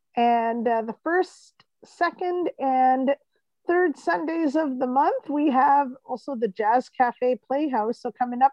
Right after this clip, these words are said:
this Sunday is the Jazz Cafe Playhouse from eight to nine P M Eastern. And the first half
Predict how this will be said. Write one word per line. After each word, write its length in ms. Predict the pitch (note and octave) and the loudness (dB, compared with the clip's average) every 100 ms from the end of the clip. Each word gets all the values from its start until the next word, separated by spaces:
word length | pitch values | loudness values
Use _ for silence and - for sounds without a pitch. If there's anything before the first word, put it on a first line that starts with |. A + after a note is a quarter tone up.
| - | 0
this 180 | C#4 - | -4 -2
Sunday 480 | E4+ E4+ B3+ D#4+ - - - _ - | -2 4 6 6 4 -2 -20 _ 2
is 180 | B3+ G#3+ | 2 4
the 100 | G3+ | 2
Jazz 400 | A#3+ A3+ A3 - | 4 2 0 -2
Cafe 420 | A3 G#3 - G#3+ | -2 -2 -2 -4
Playhouse 520 | - F#4 F4+ F#4 - | 0 2 2 0 -2
from 240 | C#4 B3+ B3 A#3 | -4 -4 -4 -6
eight 180 | A#3 - | -4 -4
to 100 | A#3 | -2
nine 420 | G#3 G3 G3+ G3 | 0 0 0 -4
P 260 | - G3 | -2 0
M 240 | F#3+ F#3 F#3+ - - | 2 0 -2 -6 -2
Eastern. 600 | G3+ - A3 F#3 F#3 F#3+ - - - - | -2 0 4 6 6 4 0 -18 -20 -2
And 320 | A3+ G3+ G3+ G#3+ | 4 6 8 4
the 60 | |
first 320 | - D4 - | 6 4 6
half 200 | D#4 D4 | 4 4